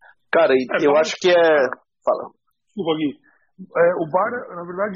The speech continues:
Speaker 2: o bar é, é como qualquer comércio que você queira perdurar, né, velho? Ou você tá e toca, porque o cara tem que ter o seu nome cravado, ou, ou, ou você vai virar mais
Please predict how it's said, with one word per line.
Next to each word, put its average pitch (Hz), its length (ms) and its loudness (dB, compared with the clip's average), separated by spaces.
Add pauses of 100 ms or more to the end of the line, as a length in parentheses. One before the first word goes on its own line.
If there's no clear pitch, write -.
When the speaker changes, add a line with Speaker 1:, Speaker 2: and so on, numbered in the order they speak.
Speaker 2:
o 180 80 -12
bar 196 240 0
é, 208 320 -10
é - 20 -12
como 233 220 -10
qualquer 214 400 -6
comércio 185 640 -6 (320)
que 180 40 -6 (120)
você 147 320 -8
queira 175 240 0
perdurar, 156 560 0
né, 147 160 -10
velho? 139 220 -4 (420)
Ou 190 160 0
você 214 320 -4
tá 185 160 0
e 170 80 -4 (100)
toca, 175 460 -2
porque - 120 -10
o 156 40 -4
cara 190 240 -2
tem 185 80 -6
que 165 80 -10
ter 202 80 -2
o - 80 -4
seu 190 160 -6
nome 175 240 -6
cravado, 160 640 0 (400)
ou, 185 460 0 (440)
ou, 359 160 -6 (300)
ou 185 160 -2
você - 160 -10
vai 220 160 -4
virar 214 160 0
mais 196 240 -6